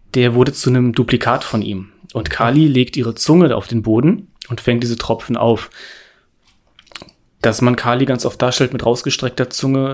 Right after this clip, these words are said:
ist aber nicht damit verbunden, sondern ist wohl ein Symbol der Scham.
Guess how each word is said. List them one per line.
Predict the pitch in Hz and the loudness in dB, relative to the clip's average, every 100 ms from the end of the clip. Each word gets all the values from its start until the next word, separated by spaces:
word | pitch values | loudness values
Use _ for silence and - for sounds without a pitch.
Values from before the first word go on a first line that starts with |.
| 139 | -6
ist | - 135 | -6 -4
aber | 123 | -2
nicht | 120 120 117 - - - | -2 -2 -6 -12 -14 -6
damit | - 117 143 | 0 2 4
verbunden, | - 139 139 135 | 2 2 2 2
sondern | 127 127 120 120 | 2 0 -2 -4
ist | 123 - - | -4 -6 -2
wohl | 123 127 127 127 - _ _ _ _ _ _ | 0 0 -2 -6 -18 _ _ _ _ _ _
ein | 120 117 | -2 0
Symbol | 117 113 120 | 0 4 4
der | 120 113 | 6 2
Scham. | - 120 120 95 | 0 0 0 -4